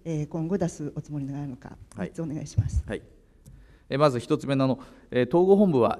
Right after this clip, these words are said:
Speaker 2: エヌアールシーと組ん-、作ったわけではありません。あくまで政府と東電が作りました。えー、そこに、えー、助言をされる立場として、エヌアールシーの方々も入っておられます。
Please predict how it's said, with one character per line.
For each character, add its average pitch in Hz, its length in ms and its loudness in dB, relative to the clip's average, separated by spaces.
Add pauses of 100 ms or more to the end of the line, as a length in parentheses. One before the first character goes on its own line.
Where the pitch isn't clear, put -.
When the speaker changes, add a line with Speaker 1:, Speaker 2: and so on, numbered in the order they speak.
Speaker 2:
エ 123 120 2
ヌ 165 120 2
ア 185 80 4
ー 185 40 4
ル 185 100 2
シ 180 220 -2
ー - 80 -2
と 165 120 2
組 139 280 0
ん-、 - 100 -6
作 - 140 -10
っ 127 40 -4
た 113 100 0
わ 104 60 0
け 95 80 -2
で 90 80 -6
は 85 60 -2
あ - 20 -2
り 101 80 -2
ま 98 80 -2
せ 95 140 -6
ん。 - 100 -6
あ 135 80 -2
く 151 80 -6
ま 143 80 0
で 107 100 0
政 165 300 2
府 - 60 -12
と 104 260 -2
東 139 120 4
電 117 100 2
が 127 100 2
作 - 180 -12
り 101 80 -2
ま 90 120 -4
し - 80 -12
た。 - 220 -6 (160)
え 104 80 -4
ー、 104 40 -2
そ 139 140 -2
こ 170 140 2
に、 156 320 0 (160)
え 113 100 0
ー、 110 80 -2
助 127 160 4
言 143 540 0 (100)
を 143 220 2
さ 139 120 0
れ 131 140 0
る 135 140 0 (280)
立 127 220 -2
場 117 140 -2
と 113 100 -4
し - 100 -12
て、 - 460 0
エ 110 120 -2
ヌ 117 100 2
ア - 20 2
ー 107 60 2
ル 104 60 -2
シ - 140 -10
ー 107 60 -4
の 95 60 -6
方 101 180 -4
々 113 180 -2
も 147 80 -4
入 107 140 -4
っ - 20 -14
て - 80 -10
お 87 40 -4
ら 80 80 -6
れ 76 40 -6
ま 73 100 -10
す。 - 140 -20